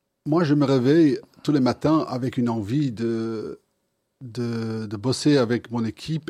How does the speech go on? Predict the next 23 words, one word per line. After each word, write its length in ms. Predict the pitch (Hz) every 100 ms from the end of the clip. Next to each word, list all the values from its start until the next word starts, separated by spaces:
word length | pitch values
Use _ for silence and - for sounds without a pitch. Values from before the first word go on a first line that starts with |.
| -
et 100 | 127
de, 380 | 113 117 117 113
de, 240 | 104 113
d'améliorer 560 | 110 120 135 135 131 151
la 120 | 131
vie 220 | 107 151
de, 160 | 113 120
de 200 | 113 117
nos 120 | 120
clients. 320 | 113 110 98 87 _ _ _ _ - -
C'est 160 | 135 127
notre 320 | 131 - 123
driver, 560 | 113 120 127 123 127 - _ _ _ _
euh, 100 | 117 113
et 100 | 127
de 100 | 120
réussir 680 | 127 139 143 - - 185 160
des 120 | 131
choses 340 | - 165 170 -
que 100 | 127
le, 140 | 123
le 100 | 123
client 540 | - 131 143 170 -